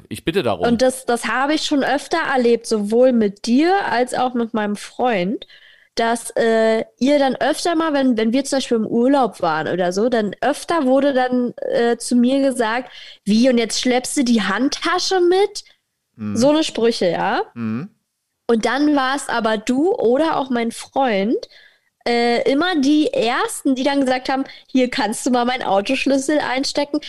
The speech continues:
Speaker 2: Kannst du mal mein Handy einpacken? Kannst du mal, äh, meine Strickjacke noch mit zu dir in die Tasche packen?"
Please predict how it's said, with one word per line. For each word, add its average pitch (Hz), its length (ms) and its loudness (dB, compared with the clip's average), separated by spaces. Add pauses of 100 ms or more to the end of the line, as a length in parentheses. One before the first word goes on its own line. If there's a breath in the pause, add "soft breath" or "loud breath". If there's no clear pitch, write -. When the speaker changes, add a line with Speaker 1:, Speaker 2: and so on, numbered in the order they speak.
(180 loud breath)
Speaker 2:
Kannst 247 400 -2
du 320 80 2
mal 277 180 0
mein 254 180 0
Handy 247 440 2
einpacken? 311 720 -2 (260 loud breath)
Kannst 254 420 -4 (200)
du 285 60 -2
mal, 277 280 -2
äh, 254 220 2
meine 254 280 0
Strickjacke 320 680 -4
noch 302 180 -2
mit 294 160 -2
zu 285 160 -2
dir 277 160 2
in 277 60 0
die 277 100 0
Tasche 302 340 -2
packen?" 339 440 -4